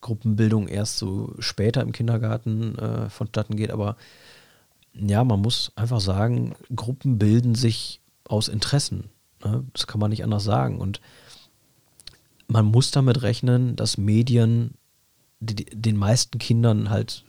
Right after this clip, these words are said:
ich sag mal, gewährt werden, dass die meisten Kinder diverse Kindersendungen gucken und da wird dann irgendwie auch das Interesse sein, die werden das mit Lego und Playmobil nachbauen zu Hause oder mit Bauklötzen oder was auch immer,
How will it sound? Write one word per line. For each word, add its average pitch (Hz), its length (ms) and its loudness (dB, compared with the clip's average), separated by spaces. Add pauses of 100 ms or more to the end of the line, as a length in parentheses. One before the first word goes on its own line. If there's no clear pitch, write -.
(260)
ich - 80 -10
sag 95 160 -4
mal, 104 340 -4 (380)
gewährt 104 380 0
werden, 127 340 2 (440)
dass - 120 -16
die - 80 -4
meisten 107 360 0
Kinder 117 500 2 (880)
diverse 107 360 2
Kindersendungen 113 640 0
gucken 147 420 -6 (720)
und 104 480 -2 (420)
da 110 180 -4
wird 113 140 2
dann 107 140 0
irgendwie 107 340 0
auch 90 60 -6
das - 180 -6
Interesse - 400 -4
sein, 113 280 2
die 98 140 0
werden 104 200 -4
das 110 120 -6
mit 95 140 -6
Lego 107 360 2
und 101 100 -2
Playmobil 101 420 0
nachbauen 110 540 0
zu 110 200 -4
Hause 123 480 2
oder 101 160 -6
mit 98 160 -6
Bauklötzen - 520 -2
oder 95 80 -2
was 110 120 -4
auch 95 120 -10
immer, 120 260 0